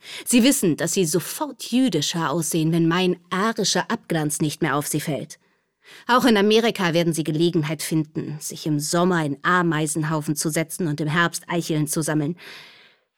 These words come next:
Bis heute habe ich nicht gewusst, dass Wandervogelromantik zu Ihrem Lebensglück gehört. Ich möchte nach Hause, aber ich bin zu müde, um aufzustehen und fortzugehen.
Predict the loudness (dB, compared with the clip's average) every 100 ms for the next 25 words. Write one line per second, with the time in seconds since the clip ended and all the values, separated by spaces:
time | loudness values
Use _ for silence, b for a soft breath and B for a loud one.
0 | -10 -2 0 2 0 -2 0 0 0 -2
1 | -2 0 -2 -2 -4 -2 -2 0 2 2
2 | 0 -4 -2 0 0 0 0 2 0 -2
3 | -6 -6 -6 -4 0 0 0 -2 -4 -6
4 | -8 -6 -6 -6 -10 -20 -20 _ _ _
5 | _ _ _ _ _ _ _ _ _ _
6 | _ -16 -4 -6 -4 -6 -6 -4 -2 -2
7 | -4 -12 _ _ _ _ _ _ _ -10
8 | -4 -2 -2 -2 -2 -2 0 2 0 -2
9 | -4 -4 -4 -8 -8 -8 -6 -2 -2 -4
10 | -8 -12 -8 -10 -8 -10 -10